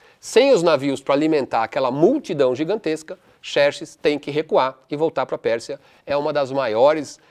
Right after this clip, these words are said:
derrotas da história das guerras de todos os tempos, esse exército gigantesco contra um punhado de guerreiros gregos muito corajosos. Como eu falei, o filme Trezentos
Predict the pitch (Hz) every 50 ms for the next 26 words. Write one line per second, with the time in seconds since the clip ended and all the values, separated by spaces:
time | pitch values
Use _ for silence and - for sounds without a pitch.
0 | _ _ _ - 147 160 123 110 120 131 170 185 180 - 147 117 101 - - -
1 | _ - 110 127 131 110 - - - - 127 139 147 139 135 123 107 95 87 -
2 | - 131 135 110 107 101 117 120 135 123 131 123 113 120 - - 156 170 156 180
3 | 165 - - 123 123 139 - - - - _ _ _ _ - 131 131 - 147 131
4 | 117 120 120 117 110 104 - - 110 104 110 127 175 247 277 269 269 - - 165
5 | 170 - - - - _ _ _ _ _ _ - 175 165 - 175 175 170 - 262
6 | 262 240 143 131 135 139 135 143 - - _ _ _ 123 120 147 147 156 127 101
7 | 110 117 123 123 120 - - - _ _ _ _ _ - 113 117 120 117 110 113
8 | - - - _ _ _ 110 120 143 139 147 - 139 131 107 85 92 80 78 -
9 | - - _ _ _ - - _ _ _ _ - 127 131 131 - 196 180 143 160
10 | 208 208 - - - 117 - - 117 117 113 - 170 196 135 110 127 160 196 190
11 | - - -